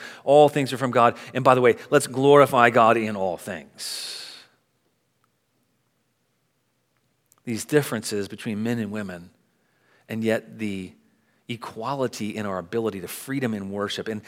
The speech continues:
and our interdependency, all of these things are from God, intended to give God glory.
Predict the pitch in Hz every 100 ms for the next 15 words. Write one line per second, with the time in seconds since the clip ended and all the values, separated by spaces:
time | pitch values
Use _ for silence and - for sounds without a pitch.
0 | - - 110 110 139 131 117 - 135 120
1 | - - - 143 185 175 147 143 - 107
2 | 90 - 113 107 - 143 151 110 95 90
3 | - - - - 127 - 131 113 107 123
4 | 117 117 95 92 90 76 71 -